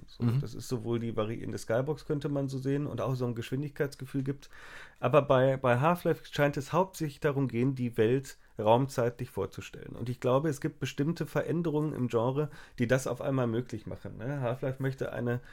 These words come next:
Speaker 1: vergleichsweise komplexe, sage ich jetzt mal, für einen Ego-Shooter aus der Zeit Geschichte erzählen, in einem relativ komplizierten Universum und muss dafür auch mehr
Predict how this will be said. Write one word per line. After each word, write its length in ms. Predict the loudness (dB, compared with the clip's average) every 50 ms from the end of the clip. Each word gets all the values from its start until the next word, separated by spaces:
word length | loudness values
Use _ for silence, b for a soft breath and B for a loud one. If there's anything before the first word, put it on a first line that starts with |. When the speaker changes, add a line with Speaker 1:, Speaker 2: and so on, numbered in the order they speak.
| B B B
Speaker 1:
vergleichsweise 800 | 2 2 2 4 4 4 4 4 0 0 2 2 2 2 2 0
komplexe, 560 | 0 -2 -2 0 0 -2 -4 -4 -4 -6 -2 0
sage 240 | 0 0 0 0
ich 80 | -2 -4
jetzt 160 | -6 -6 -4
mal, 140 | -4 -4 -2
für 100 | -2 -4
einen 80 | -4 -2
Ego-Shooter 600 | -4 -2 -2 -4 -4 -4 -4 -2 0 -2 -2 -2
aus 120 | -4 -4
der 160 | -2 -2 -2
Zeit 260 | 0 0 0 0 0
Geschichte 420 | -2 -6 -4 -4 -8 -8 -6 -8 -8
erzählen, 520 | -8 -8 -6 -6 -4 -2 -2 -2 -2 -4 -6 B B B B B B B B
in 160 | -6 -6 -4
einem 220 | -2 -2 -2 0
relativ 640 | 0 2 2 2 0 0 -2 -4 -4 -4 -8 -14 b b b b b
komplizierten 600 | 0 0 0 0 -2 -6 -4 -2 -2 -2 -2 -4
Universum 680 | -4 -2 0 0 2 4 4 6 6 4 4 0 -4 -4
und 120 | -4 -4
muss 160 | -4 -6 -2
dafür 540 | -2 0 0 0 -2 -2 0 0 0 0 -2
auch 160 | -4 -6 -4 -4
mehr 360 | 0 2 2 2 2 0